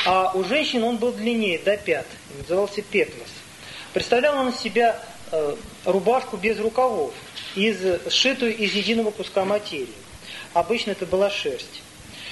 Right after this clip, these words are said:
А, верхней одеждой являлся гематий, э, своего рода плащ без пуговиц, который застегивался на, э, пряжку.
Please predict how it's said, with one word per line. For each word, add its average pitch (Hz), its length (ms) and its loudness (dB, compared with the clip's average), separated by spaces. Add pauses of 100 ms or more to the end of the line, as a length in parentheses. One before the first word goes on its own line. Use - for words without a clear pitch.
(520)
А, 170 280 4
верхней 277 380 2
одеждой 240 380 4
являлся 233 380 2
гематий, 220 800 0 (680)
э, 143 300 -6
своего 226 200 4
рода 208 180 0
плащ 214 380 0 (1120)
без 208 220 2
пуговиц, 226 480 0 (480)
который 240 300 2
застегивался 214 600 0
на, 190 320 0 (240)
э, 170 80 0
пряжку. 170 500 -2